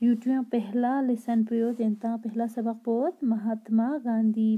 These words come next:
पेज नंबर ट्वेंटी फ़ाइव। महात्मा गांधी नती YouTube पहला सबक पोइन। दीन अते जी लेसन पो सिलचाइन। महात्मा गांधी, यंता सका पतात महात्मा गांधी सुइन जेरे,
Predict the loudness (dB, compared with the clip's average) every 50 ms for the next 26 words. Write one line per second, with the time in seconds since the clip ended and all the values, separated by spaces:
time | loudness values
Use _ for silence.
0 | 0 -2 -2 -2 -2 -4 -6 -6 -4 -4 -6 -6 -8 -8 -6 -6 -6 -6 -8 -10
1 | -12 -10 -8 -6 -4 -4 -4 -4 -4 -6 -6 -8 -10 _ _ _ _ _ -20 -20
2 | -20 -20 -20 _ _ _ 0 0 2 2 0 0 0 0 0 2 2 0 0 2
3 | 2 2 2 2 2 0 -2 -4 -8 -4 -2 0 2 0 0 0 0 0 2 2
4 | 2 2 0 0 -2 -2 -2 -2 -2 -2 -2 -2 -2 0 0 0 0 0 -2 -4
5 | -4 -6 -4 -2 -2 -4 -4 -6 -4 -2 -2 0 2 2 2 2 2 0 -2 -8
6 | _ _ _ _ _ _ _ 0 2 2 2 2 0 -2 -2 -4 -4 -2 -2 0
7 | 0 -2 -2 -6 -10 -6 -4 -4 -4 -4 -2 -2 -2 -2 -2 -2 -4 -4 -4 -6
8 | -4 -4 -4 -2 -2 0 2 2 4 4 4 4 4 2 0 -4 _ _ _ _
9 | _ _ _ _ _ -20 -20 -10 -4 0 0 0 0 0 -2 -2 0 0 2 2
10 | 2 2 2 2 2 2 2 2 0 0 -2 -4 -4 -6 -6 -4 0 2 2 2
11 | 2 0 -4 -6 -6 -8 -6 -6 -6 -4 -4 -4 -2 -2 -2 0 0 0 0 0
12 | -2 -4 0 0 0 0 0 0 0 0 0 0 -2 -4 -8 -8 -6 -4 -2 -2
13 | 0 -2 -2 -2 -4 -4 -4 -6 -6